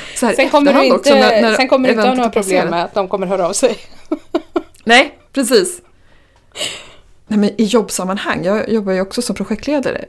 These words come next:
Speaker 2: Mm.
Speaker 1: Om jag verkligen behöver få tag på någon, då, då kan jag bli en sån som kommer,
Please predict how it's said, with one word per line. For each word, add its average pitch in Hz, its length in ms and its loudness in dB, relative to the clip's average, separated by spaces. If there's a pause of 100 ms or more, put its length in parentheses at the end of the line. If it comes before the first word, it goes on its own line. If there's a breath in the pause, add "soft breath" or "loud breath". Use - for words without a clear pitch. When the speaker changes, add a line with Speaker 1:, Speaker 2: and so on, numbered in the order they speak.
(120)
Speaker 2:
Mm. 202 340 -6
Speaker 1:
Om 196 140 0
jag 196 240 0
verkligen 254 360 -2
behöver 180 200 -2
få 202 100 -16
tag 302 260 -4
på - 80 -10
någon, 175 220 -6
då, 196 180 0
då 190 100 -4
kan 285 140 0
jag 180 160 0
bli 262 240 0
en 180 80 -2
sån 165 220 -6
som 180 180 -6
kommer, - 320 -6